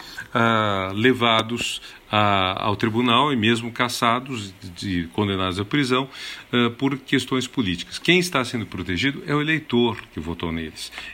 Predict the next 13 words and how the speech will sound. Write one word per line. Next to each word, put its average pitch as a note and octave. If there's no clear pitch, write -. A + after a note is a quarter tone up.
é G#2
a A2+
democracia B2
que -
os E2+
elegeu, E2+
não F#2+
são C#3+
eles. -
Esse D3
é -
um F3
lado D2+